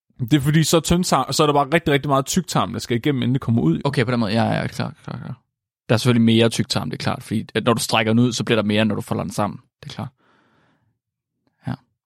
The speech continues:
Speaker 2: Ja, f-, ja.
Speaker 1: Men jeg tænker bare på, altså, folk, der ikke har tyndskid, de er jo ulækre.
Speaker 2: Undskyld, hvad? Hvad sagde du lige?
Speaker 1: Har du ikke tænkt på det?
Speaker 2: <laughs> Nej, det havde jeg ikke. Hvorfor siger du
Speaker 1: Fordi
Speaker 2: det?
Speaker 1: lorten, den starter jo med at være fuld af væske, ikke?
Speaker 2: Ja.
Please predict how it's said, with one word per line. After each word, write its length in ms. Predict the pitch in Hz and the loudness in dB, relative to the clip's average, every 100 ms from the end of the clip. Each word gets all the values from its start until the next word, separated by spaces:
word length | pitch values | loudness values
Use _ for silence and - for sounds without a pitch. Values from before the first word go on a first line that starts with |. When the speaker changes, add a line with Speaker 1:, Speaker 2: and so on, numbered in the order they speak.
| _ _ | _ _
Speaker 2:
Ja, 120 | 123 117 | 0 0
f-, 200 | - - | -2 -6
ja. 100 | 127 | -4
Speaker 1:
Men 160 | 127 131 | 0 2
jeg 120 | 123 | 2
tænker 280 | - 190 180 | 4 4 4
bare 220 | 147 143 | 4 4
på, 240 | 139 147 143 | 4 4 2
altså, 240 | 120 - | 0 -2
folk, 280 | - 165 151 | 0 0 2
der 80 | 131 | 0
ikke 100 | 139 | 0
har 60 | |
tyndskid, 440 | - 147 156 - 113 | 2 2 2 0 0
de 100 | 131 | 2
er 40 | |
jo 80 | 143 | 2
ulækre. 500 | 127 147 139 - 117 - _ _ _ _ _ _ _ _ _ _ _ | 2 2 0 -6 -14 -16 _ _ _ _ _ _ _ _ _ _ _
Speaker 2:
Undskyld, 240 | 120 113 113 | -2 0 0
hvad? 160 | 104 151 _ | 0 0 _
Hvad 100 | - | -6
sagde 160 | 120 139 | 0 0
du 40 | |
lige? 140 | 151 180 _ _ _ _ _ _ _ | 0 -4 _ _ _ _ _ _ _
Speaker 1:
Har 80 | 143 | 0
du 40 | |
ikke 100 | 156 | 0
tænkt 180 | - 170 | 0 0
på 60 | 160 | 0
det? 180 | 160 180 - | 0 -4 -6
Speaker 2:
<laughs> 160 | 135 | -2
Nej, 140 | 127 131 | 0 2
det 100 | 151 | 0
havde 140 | 143 | 0
jeg 60 | 120 | -2
ikke. 140 | 131 _ _ | -6 _ _
Hvorfor 260 | 131 139 | -2 0
siger 160 | 165 196 | 0 0
du 60 | 180 | 2
Speaker 1:
Fordi 240 | 160 165 | 2 2
Speaker 2:
det? 80 | 151 - _ _ - | -2 -18 _ _ -6
Speaker 1:
lorten, 440 | 143 190 151 131 | 2 2 2 0
den 120 | 143 | -2
starter 300 | 143 147 151 | 0 0 2
jo 60 | 160 | 2
med 120 | 147 | 0
at 60 | 143 | 0
være 120 | 127 | 0
fuld 240 | - 175 | 0 0
af 80 | 135 | 2
væske, 280 | 127 160 - | 2 0 0
ikke? 140 | 190 226 | -2 -2
Speaker 2:
Ja. 260 | 220 101 | -6 -8